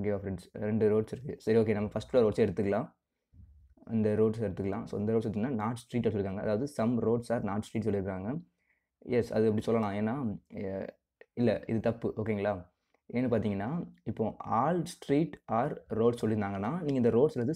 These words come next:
some street நீங்க வந்து இல்ல அப்படி சொல்லலாம். அதாவது, எல்லா தெருக்களும் ரோடு அப்படி சொல்லியிருந்தாங்கன்னா,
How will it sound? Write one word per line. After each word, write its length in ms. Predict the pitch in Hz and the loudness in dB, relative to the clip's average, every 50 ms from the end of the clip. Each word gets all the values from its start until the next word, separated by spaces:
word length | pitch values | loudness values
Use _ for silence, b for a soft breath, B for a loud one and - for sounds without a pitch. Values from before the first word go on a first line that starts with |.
| - | 0
some 120 | 120 117 120 | 2 2 2
street 300 | 117 120 - 139 143 143 | 0 -2 -2 -2 -2 0
நீங்க 180 | - 117 113 107 | 2 0 0 0
வந்து 220 | 104 107 113 135 139 110 104 104 101 101 101 | 0 0 2 2 4 4 4 2 2 0 0
இல்ல 200 | - 113 113 117 | 2 4 6 8
அப்படி 160 | 120 113 98 - | 6 6 4 0
சொல்லலாம். 280 | - 95 - - _ _ _ _ _ _ _ _ | -4 -8 -8 -8 _ _ _ _ _ _ _ _
அதாவது, 420 | - 104 104 104 107 110 123 139 113 | -4 -2 0 0 0 0 0 0 0
எல்லா 560 | 104 101 110 117 123 123 123 123 120 117 - - _ - | 2 4 4 4 4 2 0 0 -2 -2 -4 -6 _ 0
தெருக்களும் 560 | - 120 120 123 120 - 117 117 139 170 170 | 2 4 4 4 4 4 4 4 2 0 -2
ரோடு 420 | - 117 113 117 117 123 123 127 | -4 -2 2 2 4 4 4 4
அப்படி 180 | 117 107 113 107 | 2 2 0 0
சொல்லியிருந்தாங்கன்னா, 540 | 110 107 110 110 104 101 101 98 107 151 | 0 0 0 0 -2 -4 -4 -4 -4 -4